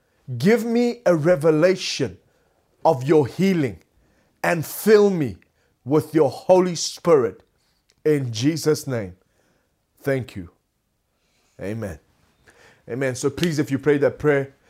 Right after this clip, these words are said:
uh, or you responded, please get in touch with us. It is important,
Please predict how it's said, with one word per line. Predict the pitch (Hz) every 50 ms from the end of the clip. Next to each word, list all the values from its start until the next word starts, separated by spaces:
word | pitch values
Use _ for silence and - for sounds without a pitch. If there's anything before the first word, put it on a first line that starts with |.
| _ _ _ _ -
uh, | - 113 113
or | 104 104 110 120
you | 120 117 113 113
responded, | 113 110 113 - - - - 135 135 135 127 120
please | - - 131 131 120 -
get | 131 120
in | 113 113
touch | 110 - 110 110 - -
with | 113 104
us. | 113 98 98 - - - _ _ _ _ - -
It | 151 143
is | 139 139 127 110
important, | 120 120 107 - - 95 71 - - - - -